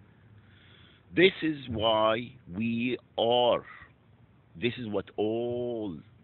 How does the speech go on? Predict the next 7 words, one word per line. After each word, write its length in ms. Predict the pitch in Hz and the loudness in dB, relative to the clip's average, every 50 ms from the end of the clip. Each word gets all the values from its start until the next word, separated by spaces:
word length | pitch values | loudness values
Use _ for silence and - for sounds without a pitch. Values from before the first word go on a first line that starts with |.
| _ _ - _ _ _ _ _ _ _ _ - - | _ _ -20 _ _ _ _ _ _ _ _ -16 -8
creation 680 | - 110 92 90 85 95 107 110 104 - 98 80 80 | -4 -4 -2 0 0 2 2 2 0 0 -2 -4 -6
was 80 | 78 76 - - | -8 -10 -12 -12
created 460 | - 87 85 85 85 85 76 - - - - | -10 -8 -6 -4 -4 -4 -6 -8 -12 -14 -12
for. 160 | - - - - - - - - - - - _ _ - - - - _ - - - - _ _ _ _ _ - - - - - - - - - - - - - - - - - - - - - - | -12 -12 -12 -14 -16 -20 -20 -20 -20 -20 -20 _ _ -20 -20 -20 -20 _ -20 -20 -20 -20 _ _ _ _ _ -20 -20 -20 -20 -20 -20 -20 -20 -20 -20 -20 -20 -20 -20 -20 -20 -20 -20 -20 -20 -18 -14
Okay. 220 | - 50 52 - - - - - - - - - - - - - - - - - - - - - - - - - - - - - - - - - - | -12 -12 -12 -12 -14 -16 -18 -20 -20 -20 -20 -20 -20 -20 -20 -20 -20 -20 -20 -20 -20 -20 -20 -20 -20 -20 -20 -20 -20 -20 -20 -20 -20 -20 -8 8 10
And 160 | 165 196 214 | 10 10 10
if 180 | 220 - 240 214 | 10 6 6 4